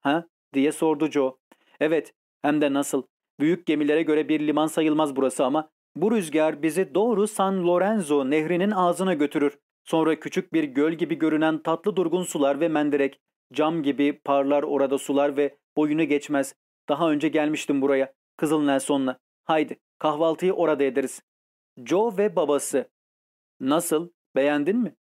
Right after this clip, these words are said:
diyordu deniz çocuğu. Dazzler'ı önden ve arkadan iskeleye bağlamış, ince iskele ipi üzerine ilişmişti. "Şimdi ne yapacağız kaptan?" Joe birden başını kaldırdı. Şaşırmıştı. "Ne? Ne demek yani?" diye sordu.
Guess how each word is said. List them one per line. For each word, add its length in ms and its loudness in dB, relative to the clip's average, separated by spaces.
diyordu 400 0
deniz 240 0
çocuğu. 380 0
Dazzler'ı 420 0
önden 440 0
ve 40 2
arkadan 400 0
iskeleye 480 0
bağlamış, 540 0
ince 280 -2
iskele 380 0
ipi 280 0
üzerine 400 -2
ilişmişti. 580 -2
"Şimdi 400 -2
ne 80 -2
yapacağız 540 0
kaptan?" 440 -2
Joe 320 0
birden 420 0
başını 320 0
kaldırdı. 460 0
Şaşırmıştı. 680 -2
"Ne? 320 0
Ne 140 2
demek 320 0
yani?" 300 -2
diye 180 2
sordu. 420 -2